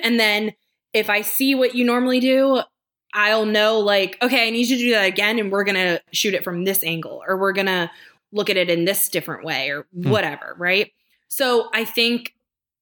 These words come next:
Speaker 1: you know, she probably did that in a lot of moments, or I think about, like, that moment where, um, Fer-, uh, Frances McDormand's character, Fern, and is it Linda May? The woman with the, like, the longer gray hair?
Speaker 2: Yeah, I think so.
Speaker 1: Linda, I think it's Linda May,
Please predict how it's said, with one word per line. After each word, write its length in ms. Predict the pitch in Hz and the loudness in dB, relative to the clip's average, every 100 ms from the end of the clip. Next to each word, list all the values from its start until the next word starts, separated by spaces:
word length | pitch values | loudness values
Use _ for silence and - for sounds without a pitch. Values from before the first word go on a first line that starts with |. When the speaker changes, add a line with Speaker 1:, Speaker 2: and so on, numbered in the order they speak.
| - | -14
Speaker 1:
you 180 | 202 214 | -4 0
know, 300 | 185 165 151 | 0 0 -2
she 240 | - - | -4 -4
probably 280 | - 233 302 | -2 0 0
did 100 | 302 254 | 0 0
that 120 | 208 | 0
in 60 | |
a 40 | 185 | 0
lot 180 | 175 190 | 0 -2
of 60 | |
moments, 320 | 156 143 147 | -4 -8 -10
or 100 | 175 | -4
I 60 | 190 | -4
think 220 | 208 214 | -2 -2
about, 260 | 208 190 170 | 0 0 0
like, 260 | 180 170 _ _ _ _ _ - | -2 -2 _ _ _ _ _ -2
that 200 | 233 214 | -2 0
moment 340 | 220 226 220 | 0 2 2
where, 340 | 190 202 190 180 | 2 2 2 0
um, 360 | 190 175 160 139 _ _ _ _ _ - - | 0 0 -2 -6 _ _ _ _ _ -12 0
Fer-, 220 | 202 196 | 0 2
uh, 200 | 185 175 | 2 2
Frances 340 | 170 202 202 190 | 0 -2 -2 -6
McDormand's 380 | 190 190 185 180 | -4 -4 -4 -4
character, 440 | 196 175 180 175 | -2 -2 -2 -4
Fern, 400 | - 220 214 196 | 0 0 2 0
and 440 | 160 180 180 175 - - | 0 0 0 -2 -6 -12
is 160 | 185 | -10
it 120 | 185 | -10
Linda 260 | 190 220 220 | -6 -4 -4
May? 480 | 202 185 214 254 247 _ _ _ _ - | -4 -4 -2 -4 -6 _ _ _ _ -8
The 80 | |
woman 260 | 196 214 202 | -4 -2 -2
with 120 | 190 | -2
the, 80 | 185 | -2
like, 160 | 170 170 | -2 -2
the 100 | 170 | -6
longer 380 | 165 170 180 | -4 -6 -6
gray 260 | 180 175 175 | -4 -4 -4
hair? 400 | 185 180 175 175 _ _ _ _ - | -4 -4 -4 -8 _ _ _ _ -2
Speaker 2:
Yeah, 360 | 110 98 92 104 | 0 0 -2 -6
I 40 | |
think 200 | 104 95 | -4 -4
so. 220 | - 104 - | -4 -4 -4
Speaker 1:
Linda, 340 | 190 185 180 - | -4 -2 -2 -6
I 40 | |
think 180 | 180 196 | -6 -8
it's 120 | 175 | -8
Linda 200 | 175 170 | -8 -8
May, 280 | 170 165 165 | -4 -4 -4